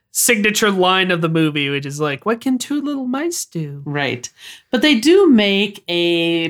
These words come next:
Speaker 2: plan, which a lot of it is Penny's idea, which is fun. Um, they make a plan of how they're going to help Penny escape that night, 'cause they're like, "We need to escape tonight before she gets put down in the black hole again."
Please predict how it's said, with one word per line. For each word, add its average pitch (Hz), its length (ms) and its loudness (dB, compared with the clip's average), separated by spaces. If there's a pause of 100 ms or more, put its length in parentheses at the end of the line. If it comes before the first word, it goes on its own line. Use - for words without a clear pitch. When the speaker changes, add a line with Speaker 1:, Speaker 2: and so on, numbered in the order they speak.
(120)
Speaker 2:
plan, 160 760 0
which 175 220 -2
a 180 80 0
lot 208 400 2
of 196 120 0
it 170 80 -2
is 160 120 -4
Penny's 156 380 -4
idea, 143 580 -4 (640)
which 156 180 -2
is 156 160 -2
fun. 135 480 -2 (140)
Um, 160 240 0
they 165 120 0
make 226 200 2
a 220 40 -2
plan 254 560 0
of 180 100 -2
how 180 240 0
they're 214 140 0
going 175 420 0
to 170 160 -2
help 156 280 -4
Penny 156 260 -4
escape 143 480 -4
that 143 400 -2
night, 165 340 -2
'cause 131 120 -12
they're 143 120 -4
like, 139 200 -8
"We 147 80 -4
need 175 380 0
to 165 80 0
escape 156 340 -4
tonight 190 500 0 (320)
before 208 400 0
she 202 160 -2
gets 175 220 -2
put 175 200 -2
down 160 240 -2
in 156 120 -2
the 151 80 -6
black 143 320 -2
hole 247 240 2
again." 151 480 -2